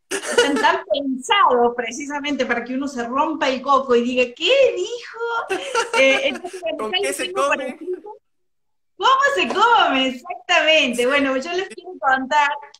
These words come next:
Speaker 1: que estamos conversando con Antonio Rada. Eh, ¿y cómo lo conocí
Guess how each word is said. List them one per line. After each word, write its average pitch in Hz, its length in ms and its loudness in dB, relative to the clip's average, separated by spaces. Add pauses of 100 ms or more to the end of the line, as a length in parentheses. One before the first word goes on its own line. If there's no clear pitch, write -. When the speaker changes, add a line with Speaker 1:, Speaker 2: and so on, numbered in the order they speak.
(360)
Speaker 1:
que 277 100 -4
estamos 392 340 0
conversando 330 720 0
con 277 140 -2
Antonio 262 560 -2
Rada. 208 580 -2 (680)
Eh, 226 520 4
¿y 247 160 -8
cómo 392 260 -2
lo 349 140 4
conocí 254 760 0